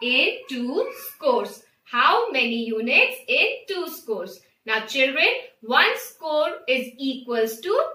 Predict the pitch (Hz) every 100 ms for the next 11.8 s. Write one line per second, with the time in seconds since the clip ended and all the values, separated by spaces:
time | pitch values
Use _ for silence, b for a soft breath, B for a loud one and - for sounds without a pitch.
0 | 392 349 - 311 294 226 202 180 175 -
1 | _ _ - 262 277 349 523 - - 262
2 | 262 - 311 320 440 494 - 220 196 240
3 | 233 233 302 440 466 269 311 359 370 403
4 | 415 226 220 - 294 427 640 640 - 311
5 | 254 - B B _ 240 240 240 294 285
6 | 285 302 254 339 466 523 - - 220 220
7 | 233 392 605 - - _ 339 320 - 285
8 | 233 202 185 - - _ - 220 220 214
9 | 214 220 226 262 269 339 554 539 - _
10 | _ _ _ 233 202 - 320 381 - -
11 | - _ 233 294 262 190 - -